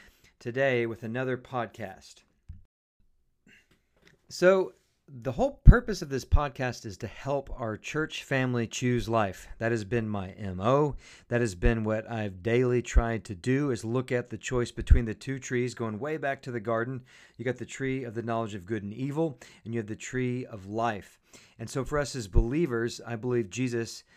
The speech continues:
gives us that opportunity to choose him, to choose life. And so today, um, got a little bit of vision for this podcast in particular, um, but want to create some more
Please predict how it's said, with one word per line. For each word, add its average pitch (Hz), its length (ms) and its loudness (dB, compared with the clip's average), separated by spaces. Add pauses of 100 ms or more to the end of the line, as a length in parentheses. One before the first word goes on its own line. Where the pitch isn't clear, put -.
(220)
gives 123 200 -6
us 127 120 -8
that 123 180 -6
opportunity 117 840 -6
to 95 100 -14
choose 117 420 -6
him, 113 380 -6
to 95 100 -16
choose 107 520 -8 (120)
life. 113 540 -6 (500)
And 113 160 -12
so 123 220 -2
today, 120 640 -2 (560)
um, 110 240 -8
got 123 160 -2
a 123 40 2
little 151 220 2
bit 139 140 2
of 127 100 0
vision 139 400 0
for 123 680 0
this 165 240 0
podcast 120 560 6
in 104 80 -8
particular, 143 640 -4 (500)
um, 113 300 -4
but 120 260 -2
want 131 260 -6
to 123 60 -12
create 143 320 -6
some 120 200 -6
more 120 480 -4